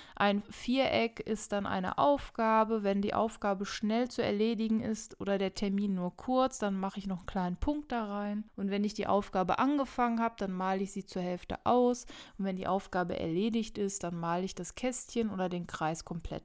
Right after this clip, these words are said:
aus. Und das ist total cool. Irgendwie kann ich damit gerade besser abschalten, bin achtsamer und mir macht das Arbeiten irgendwie damit mehr Spaß. Dann fahre ich zur Arbeit und dort habe ich auch wie bei einem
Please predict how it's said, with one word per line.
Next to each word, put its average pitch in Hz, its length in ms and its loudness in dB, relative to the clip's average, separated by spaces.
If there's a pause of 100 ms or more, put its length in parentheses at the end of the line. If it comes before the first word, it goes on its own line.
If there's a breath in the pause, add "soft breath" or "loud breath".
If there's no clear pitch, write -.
aus. - 260 -12
Und 220 120 0
das 269 140 6
ist 320 180 0
total 285 420 4 (160)
cool. 262 260 4 (100)
Irgendwie 240 480 0
kann 226 260 -2
ich 220 120 -4
damit 220 380 0
gerade 196 320 -2
besser 202 320 -2
abschalten, 240 640 2
bin 202 180 -2
achtsamer 214 800 -2
und 202 160 -2
mir 196 120 0
macht 196 260 -2
das - 180 -8
Arbeiten 190 640 0
irgendwie 185 440 -2
damit 170 480 -6
mehr 165 220 -4
Spaß. - 560 -12
Dann 240 220 6
fahre 269 180 6
ich 247 80 2
zur - 220 2
Arbeit 302 720 4
und 220 260 2
dort 208 380 4
habe 214 260 -2
ich 226 300 -6
auch 214 300 2
wie 214 40 -2
bei 190 160 4
einem 190 280 0